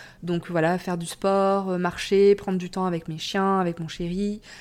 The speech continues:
prendre du temps pour moi, pour lire, pour jouer à la console, prendre des vacances, et à la fois travailler parce que je suis une bosseuse et j'aime bosser,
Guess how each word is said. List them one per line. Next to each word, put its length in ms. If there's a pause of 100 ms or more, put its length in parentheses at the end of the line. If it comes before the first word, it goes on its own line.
(160)
prendre 140
du 140
temps 140
pour 180
moi, 260
pour 220
lire, 240
pour 160
jouer 120
à 20
la 80
console, 560 (240)
prendre 180
des 80
vacances, 600 (440)
et 160
à 80
la 120
fois 180
travailler 380
parce 160
que 80
je 40
suis 140
une 100
bosseuse 640
et 120
j'aime 420
bosser, 560